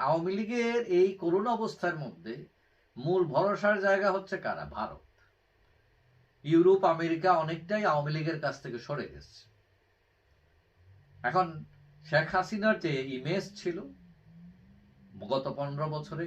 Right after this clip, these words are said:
এটা হঠাৎ করে এটা ধস নেমেছে। এখন শেখ হাসিনা ইমেজ সংকটে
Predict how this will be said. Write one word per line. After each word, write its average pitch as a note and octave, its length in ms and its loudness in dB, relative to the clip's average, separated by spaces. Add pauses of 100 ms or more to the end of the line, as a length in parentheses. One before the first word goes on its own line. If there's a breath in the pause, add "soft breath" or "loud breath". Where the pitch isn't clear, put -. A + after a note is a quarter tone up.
এটা C3+ 200 -2
হঠাৎ F#3 300 2 (140)
করে E3+ 160 -2 (120)
এটা C3+ 120 -4 (140)
ধস C3+ 220 -2 (120)
নেমেছে। - 400 -18 (440 loud breath)
এখন E3+ 180 -2 (120)
শেখ D3 240 -2
হাসিনা E3 300 -6 (120)
ইমেজ D3+ 300 -4
সংকটে B2 380 -14